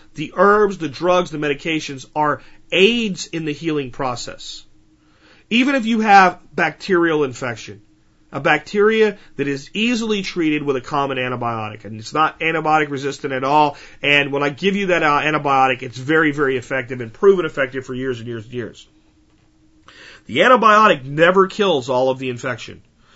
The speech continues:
What it does is it weakens and kills some of the infection and reduces the level to a point where the body's immune system can stand up and take over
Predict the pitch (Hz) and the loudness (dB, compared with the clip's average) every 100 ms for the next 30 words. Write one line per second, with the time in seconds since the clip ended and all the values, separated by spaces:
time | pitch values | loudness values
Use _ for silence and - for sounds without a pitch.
0 | - - 160 175 170 190 196 156 139 143 | -20 -2 2 2 4 4 4 -2 -4 -4
1 | 101 120 143 208 214 277 269 262 - - | -4 -6 -4 -4 -2 -4 -4 -8 -14 -18
2 | _ _ _ _ _ - 127 - 208 190 | _ _ _ _ _ -12 -12 0 2 2
3 | - - 226 226 165 131 123 123 107 - | 0 -2 0 0 -2 -4 -6 -8 -8 -14
4 | 95 110 _ _ _ _ _ 131 151 151 | -18 -20 _ _ _ _ _ -2 -2 -2
5 | _ - 160 160 135 151 254 285 269 196 | _ -16 -6 -6 -4 2 4 4 0 -2
6 | 180 156 143 139 135 151 - 156 156 147 | -2 2 2 0 -2 -4 -4 -6 -4 -4
7 | 127 143 190 220 208 156 131 131 160 269 | -2 2 4 4 0 -4 -6 -6 -4 -2
8 | 339 - 185 139 - 123 113 117 _ _ | -2 -4 -4 -6 -6 -10 -10 -14 _ _
9 | _ _ - 170 - - 190 185 175 156 | _ _ -6 -4 -4 -2 0 2 2 2
10 | 151 127 151 135 123 120 117 107 - | 0 -8 -4 -6 -4 -4 -6 -8 -18